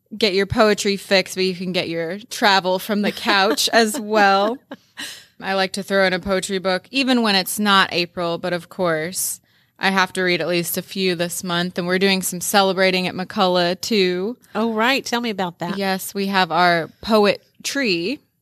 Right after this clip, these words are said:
Speaker 1: on the wall where you can add a leaf for your favorite poet. We just put up magnetic poetry, some different activities. We've got our teen take and makes out.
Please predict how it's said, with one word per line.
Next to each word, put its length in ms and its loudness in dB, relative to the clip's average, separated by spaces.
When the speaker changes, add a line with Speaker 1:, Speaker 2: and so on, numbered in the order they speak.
Speaker 1:
on 200 2
the 100 0
wall 480 4
where 160 2
you 180 0
can 220 -2
add 320 0
a 80 -2
leaf 320 -4
for 200 -10
your 200 -2
favorite 440 -4
poet. 560 2
We 140 -2
just 240 -4
put 160 4
up 180 4
magnetic 640 -2
poetry, 840 0
some 220 -6
different 320 -4
activities. 840 -2
We've 160 -8
got 160 0
our 160 -6
teen 340 -2
take 260 0
and 120 -2
makes 420 -2
out. 420 2